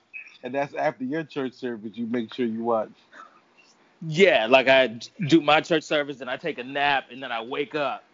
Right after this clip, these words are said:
Speaker 2: and then Vincent Bohannon is somewhere in Brooklyn, I guess, um,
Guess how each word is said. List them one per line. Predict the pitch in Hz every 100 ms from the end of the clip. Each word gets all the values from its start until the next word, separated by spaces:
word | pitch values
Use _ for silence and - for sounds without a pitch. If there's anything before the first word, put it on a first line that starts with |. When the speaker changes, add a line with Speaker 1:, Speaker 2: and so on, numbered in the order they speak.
| _ - -
Speaker 2:
and | 123 120
then | 120 110 104
Vincent | 117 120 117 104
Bohannon | 110 127 120 113 104
is | 104
somewhere | 135 120 113 107 104
in | 104
Brooklyn, | 101 131 123 113 95
I | 95
guess, | 90 117 92 - - _ _ _ _
um, | 117 110 101 98